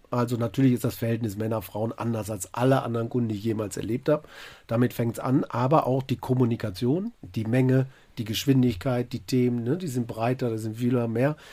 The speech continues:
Es ist involvierender, also kommen mehr zu, zu Wort. <laughs> Das ist auch wichtig, dass alle gehört werden, dauert manchmal auch ein bisschen länger, aber, äh,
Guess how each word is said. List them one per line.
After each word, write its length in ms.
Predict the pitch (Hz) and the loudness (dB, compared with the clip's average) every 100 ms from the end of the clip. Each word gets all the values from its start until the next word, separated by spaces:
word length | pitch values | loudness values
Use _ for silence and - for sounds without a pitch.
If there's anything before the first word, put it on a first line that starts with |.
| - | -14
Es 160 | - 127 | -2 2
ist 120 | 131 | 2
involvierender, 880 | - 143 123 117 107 123 151 170 247 - | 2 2 4 2 4 4 4 2 -2 -6
also 160 | 101 110 | -6 -2
kommen 180 | 131 | 0
mehr 240 | 127 131 131 | 2 2 0
zu, 300 | - 117 113 - - | -2 -2 -2 -8 -18
zu 220 | - 135 113 | -2 0 4
Wort. 360 | 127 190 - | 6 6 4
<laughs> 340 | 160 135 - - | 2 0 -2 -2
Das 80 | 131 | 6
ist 60 | 139 | 6
auch 120 | 131 | 8
wichtig, 300 | 165 - 262 | 6 6 6
dass 160 | 135 | 6
alle 240 | 117 139 135 | 6 6 6
gehört 340 | 131 123 156 | 8 8 8
werden, 200 | 175 151 | 6 6
dauert 240 | 135 147 151 | 8 8 8
manchmal 280 | 139 131 143 | 4 4 4
auch 60 | |
ein 60 | 123 | 4
bisschen 240 | 123 139 | 2 2
länger, 460 | 120 165 160 156 - | 4 2 2 0 0
aber, 400 | 139 151 202 233 - - - _ | 2 4 4 4 -2 -20 -20 _
äh, 220 | 147 143 | 4 6